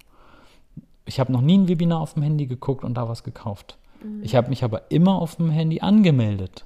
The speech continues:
Speaker 1: dafür.
Speaker 2: Ja.
Speaker 1: Also es ist doch unmöglich, dass der, dass der, dass derjenige dann, dass der Affiliate dann seine Provision kriegt. Und deswegen habe ich diese technische Voraussetzung geschaffen, dass das Cookie, äh, sch-, sch-, äh, den Kunden verfolgt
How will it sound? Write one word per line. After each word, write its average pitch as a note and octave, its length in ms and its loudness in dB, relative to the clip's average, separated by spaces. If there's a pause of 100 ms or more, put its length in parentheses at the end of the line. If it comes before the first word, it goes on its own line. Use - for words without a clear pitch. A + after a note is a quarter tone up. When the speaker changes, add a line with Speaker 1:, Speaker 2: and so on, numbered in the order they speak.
Speaker 1:
dafür. G2+ 460 -8 (420)
Speaker 2:
Ja. A3 340 -12
Speaker 1:
Also B2 440 2
es A#2+ 140 -2
ist D3+ 180 -4
doch C#3+ 140 -2
unmöglich, F3 440 4
dass D3 160 0
der, C#3+ 300 -2
dass - 220 -10
der, B2+ 420 -2 (160)
dass A#2+ 220 -6
derjenige B2+ 560 0
dann, C3 320 -4
dass - 140 -6
der - 120 -4
Affiliate C3 300 -2
dann C#3 160 -2
seine C#3 180 -2
Provision D3 520 -4
kriegt. - 340 -8 (340)
Und G#2+ 140 -2
deswegen C#3 360 0
habe C3+ 160 2
ich C3 100 -4
diese A#2 340 -6
technische C3 560 -4
Voraussetzung A#2+ 680 -4
geschaffen, D#3+ 500 -6 (640)
dass A#2+ 240 0
das - 360 -4 (400)
Cookie, C#3+ 420 2
äh, B2 380 0 (140)
sch-, - 220 -18 (120)
sch-, - 240 -14 (120)
äh, A2 40 -2
den A#2 140 0
Kunden A#2+ 300 0
verfolgt A#2+ 720 2